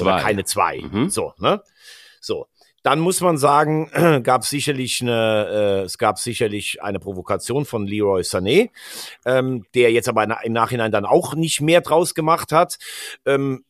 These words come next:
Speaker 1: ich finde, ähm, der Trainer, ich glaube, dass, dass Bielica es so gesehen hat, dass diese Coaching-Zone sein Bereich ist und da hat auch keiner was drin zu machen. Bin auch ein bisschen bei deiner Meinung, er hätte spätestens beim, beim Schlusspfiff sagen müssen, äh, „Pass mal auf, da bin ich jetzt ganz klar über das Ding drüber gegangen, es tut mir total leid, ich entschuldige mich bei dem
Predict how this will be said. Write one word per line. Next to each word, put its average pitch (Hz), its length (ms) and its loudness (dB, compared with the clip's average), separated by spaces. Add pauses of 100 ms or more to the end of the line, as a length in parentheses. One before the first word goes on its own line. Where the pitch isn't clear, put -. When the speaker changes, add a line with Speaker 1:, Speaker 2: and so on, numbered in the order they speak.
(120)
Speaker 1:
ich - 240 -8
finde, 165 720 4
ähm, 135 240 -2 (1080)
der 131 160 0
Trainer, 160 400 4
ich 143 120 -2
glaube, 151 180 4
dass, 139 220 0
dass 131 180 0
Bielica 147 380 2
es 127 80 0
so 143 100 -2
gesehen 135 300 0
hat, 127 160 -4
dass 120 140 -4
diese 110 260 -10
Coaching-Zone 135 680 -2
sein 135 260 4
Bereich 98 420 2
ist 131 140 -2
und 123 60 -4
da 113 100 4
hat 127 140 2
auch 113 140 -6
keiner 120 240 -2
was 110 100 -2
drin 107 180 -4
zu 107 120 -2
machen. 82 320 -6 (340)
Bin 165 140 4
auch 208 200 6
ein 208 120 0
bisschen 185 260 0
bei 151 100 6
deiner 151 240 4
Meinung, 160 400 2 (380)
er 113 120 2
hätte 143 180 2
spätestens 135 480 0
beim, 131 260 0
beim 120 220 2
Schlusspfiff - 440 -4
sagen 127 360 2
müssen, 127 260 -2
äh, 110 140 -2
„Pass 113 160 -4
mal 120 100 -2
auf, 123 80 0
da - 80 -2
bin 113 160 -4
ich 120 80 -6
jetzt - 180 -2
ganz 123 220 -4
klar 123 240 2
über 117 180 0
das 110 140 -4
Ding 123 160 0
drüber 131 240 0
gegangen, 123 280 2
es 107 100 -4
tut 127 160 -8
mir 113 80 -4
total 117 320 2
leid, 127 260 4
ich - 80 -6
entschuldige 120 440 -4
mich 110 140 -8
bei 110 120 -2
dem 131 280 -2